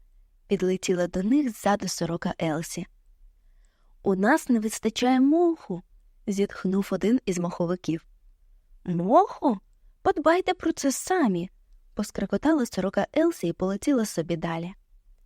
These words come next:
Моховик сумно подивився їй услід.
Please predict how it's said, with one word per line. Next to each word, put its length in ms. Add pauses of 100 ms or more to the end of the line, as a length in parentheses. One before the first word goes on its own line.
(480)
Моховик 720
сумно 400
подивився 600
їй 240
услід. 480